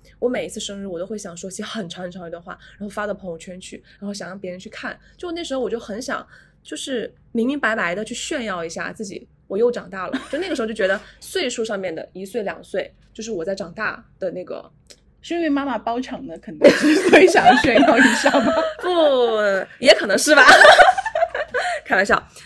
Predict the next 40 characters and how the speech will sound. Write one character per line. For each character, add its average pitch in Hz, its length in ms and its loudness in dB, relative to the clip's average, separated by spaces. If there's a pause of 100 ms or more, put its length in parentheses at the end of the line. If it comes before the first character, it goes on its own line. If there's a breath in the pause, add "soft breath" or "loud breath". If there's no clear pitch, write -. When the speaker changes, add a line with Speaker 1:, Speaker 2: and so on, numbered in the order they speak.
(140 loud breath)
Speaker 1:
就 381 120 -2
是， 359 80 -2 (160)
但 403 120 0
是 381 60 -4
现 359 220 0
在 330 140 2
我 196 140 0
就 226 120 2
很 233 240 -6
少 247 400 -4
想 - 320 -8 (120)
去 208 400 -8
发 208 260 -6
很 208 140 -10
长 - 360 -10
的 196 120 -8
那 196 120 -6
些。 - 220 -12 (300 loud breath)
就 381 200 -2 (160 loud breath)
其 - 160 -6
实 311 140 -4
因 349 140 -6
为， 370 160 -2
可 - 160 -8
能 220 80 -4
因 277 80 -2
为 339 60 -4
我 254 140 -2
心 202 240 -6
里 302 100 -2
自 277 180 -10
己， - 260 -16 (200)
我 233 100 -6
自 359 100 -4
己 220 80 -2
心 247 220 -4
里 233 100 -2
会 214 140 -8
清 262 260 -6
楚 - 280 -10